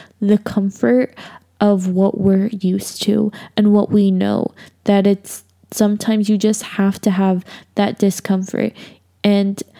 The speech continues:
I, I mentioned this the very first episode when I came back, is that we all associate the word uncomfortable with something negative, even though uncomfortable could be the most transformative word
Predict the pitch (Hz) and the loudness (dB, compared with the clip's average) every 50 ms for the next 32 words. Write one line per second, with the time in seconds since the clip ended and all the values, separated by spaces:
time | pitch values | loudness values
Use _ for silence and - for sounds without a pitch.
0 | - _ _ _ _ - 220 220 226 220 220 226 - - - 214 214 214 220 220 | -20 _ _ _ _ 0 2 2 2 2 -2 -8 -10 -6 0 2 4 4 4 4
1 | 233 254 269 - 311 294 269 262 262 - - - 233 214 196 208 202 202 208 220 | 4 2 2 0 0 2 2 2 2 2 2 2 2 2 4 4 4 4 4 2
2 | 202 - - 208 202 196 - - - - - 185 - 208 196 - 214 208 202 190 | 2 0 0 0 0 0 0 -4 -4 -4 -4 -2 -2 -2 -2 0 0 0 0 2
3 | 190 190 180 180 180 180 - _ _ - 190 185 185 - - 196 190 185 180 175 | 0 0 0 0 -2 -6 -8 _ _ -4 -2 -2 -2 -2 -2 -2 0 0 2 0
4 | 180 190 202 220 - - - - 214 196 196 185 190 185 190 214 - - - - | 0 0 -2 -4 -6 -8 -6 -4 -4 -2 -2 0 0 0 0 -2 -4 -10 -20 -20
5 | - - _ _ _ _ _ _ - - 214 214 220 220 - - - 208 208 208 | -20 -20 _ _ _ _ _ _ -4 0 2 2 2 2 0 0 0 2 2 2
6 | 214 220 220 220 - _ - - 208 185 - 202 196 180 - 208 202 202 - 202 | 2 2 2 0 -2 _ -4 -4 -2 0 2 2 2 2 2 2 0 2 0 0
7 | 185 185 185 185 190 - _ - 190 196 190 190 - - 208 190 180 - 220 208 | 0 0 0 0 -2 -4 _ -4 0 0 0 0 -2 -2 -2 -2 -2 0 0 2
8 | 202 208 208 214 - - 196 - - 202 196 190 - - 196 190 185 185 180 175 | 2 2 2 2 0 -2 -4 -2 -2 -2 -2 0 0 0 0 0 2 0 0 2
9 | 190 180 202 208 208 202 - - - - 220 208 208 214 208 208 190 208 208 208 | 2 2 2 2 2 0 -4 -6 -4 0 0 2 2 2 2 2 2 4 4 4
10 | 208 202 - - - - - _ - 208 208 190 - - 202 190 - - 226 214 | 2 0 -2 -8 -20 -20 -14 _ -4 -2 -2 0 0 0 0 0 0 0 0 2
11 | 208 233 240 240 247 240 - - - 202 190 - 202 202 202 208 208 208 - - | 2 4 4 4 2 0 -4 -6 -6 -6 -2 0 2 2 4 4 2 0 -2 -4
12 | - 196 202 202 208 202 196 196 196 202 202 190 - - - - - 202 196 190 | -4 -2 0 0 2 2 2 2 2 2 0 -2 -4 -8 -6 -2 0 0 0 0
13 | - - - - 202 196 196 190 196 185 190 190 170 180 185 175 190 185 185 190 | -4 -4 -2 0 0 2 2 2 2 2 2 0 0 -2 -4 -2 -2 0 0 0
14 | 202 202 190 180 | 0 -2 -2 -4